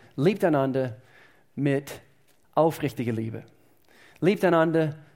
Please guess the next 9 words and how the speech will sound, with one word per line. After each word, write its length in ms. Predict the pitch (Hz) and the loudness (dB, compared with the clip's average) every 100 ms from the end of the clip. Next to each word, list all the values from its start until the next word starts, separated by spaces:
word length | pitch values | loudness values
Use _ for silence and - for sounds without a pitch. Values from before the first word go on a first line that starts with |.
| _ _ _ | _ _ _
mit 300 | 143 139 - | -4 -2 0
aufrichtiger 1300 | 160 170 165 - - _ - 147 - 139 120 127 123 113 - _ _ _ _ _ | 2 2 0 -10 -18 _ -4 -4 -2 -4 -2 -2 -4 -8 -16 _ _ _ _ _
Liebe. 480 | 120 123 120 107 90 - _ _ _ - | -4 -2 -2 -4 -8 -12 _ _ _ 0
Bei 100 | 139 | 2
diesem 200 | 160 147 | 2 2
Vers 240 | 160 156 | 0 0
können 240 | 165 151 | 0 0
wir 360 | 143 143 131 135 | 2 2 0 2
eigentlich 600 | 139 143 143 139 - - | 2 2 0 -4 -6 -20